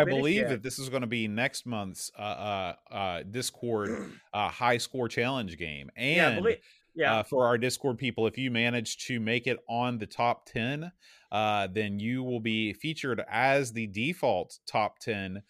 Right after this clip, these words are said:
Speaker 2: uh, in the, in the game when it, when it reaches its final shipping state. So pretty cool.
Speaker 1: Oh, that's great news, Bo. Well done.
Speaker 2: Yeah.
Speaker 1: Uh, I believe it's the fellow's name. I, I believe his, his
Speaker 2: Alan.
Speaker 1: code name is High Rise, but, uh, yeah, his name's
Speaker 2: Yeah, his,
Speaker 1: Alan.
Speaker 2: his real name is Alan.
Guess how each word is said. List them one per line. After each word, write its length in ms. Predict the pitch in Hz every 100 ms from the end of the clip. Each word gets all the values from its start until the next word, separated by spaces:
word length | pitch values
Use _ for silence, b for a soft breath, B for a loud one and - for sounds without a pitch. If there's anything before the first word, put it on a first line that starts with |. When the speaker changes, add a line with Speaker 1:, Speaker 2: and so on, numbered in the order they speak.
| b b
Speaker 2:
uh, 260 | 95 101 98 85
in 240 | 117 113
the, 100 | 107 90
in 120 | 107
the 60 | 107
game 300 | 92 101 101
when 160 | 98 95
it, 160 | 73 - 95
when 120 | 98 95
it 120 | 78
reaches 340 | 98 98 87
its 160 | 90 -
final 400 | - 95 95 90
shipping 380 | - 98 101 85
state. 320 | - 107 -
So 100 | 82
pretty 200 | - 107
cool. 320 | - 123 113 -
Speaker 1:
Oh, 160 | 214 156
that's 240 | 208 -
great 340 | - 165 208
news, 260 | 123 208 143
Bo. 220 | - 113 135
Well 200 | 165 214
done. 300 | 135 190 127
Speaker 2:
Yeah. 120 | 90 - b b -
Speaker 1:
Uh, 80 | 156
I 40 | 170
believe 260 | 170 294
it's 200 | 190 156
the 40 | 156
fellow's 300 | 247 247 180
name. 180 | 208 185
I, 220 | 160 170 165
I 40 |
believe 200 | 165 254
his, 100 | 254
his 80 | 120
Speaker 2:
Alan. 320 | 139 170 101
Speaker 1:
code 280 | - 185 220
name 280 | 175 143 123
is 80 | -
High 320 | 156 165 175
Rise, 500 | 139 123 110 92 101
but, 120 | 120
uh, 60 | 123
yeah, 180 | 160 131
his 140 | 110
name's 160 | 165 143
Speaker 2:
Yeah, 140 | 131
his, 40 | 131
Speaker 1:
Alan. 100 | 127
Speaker 2:
his 120 | 143 135
real 160 | 165
name 180 | 156 160
is 140 | 151 107
Alan. 400 | 90 117 92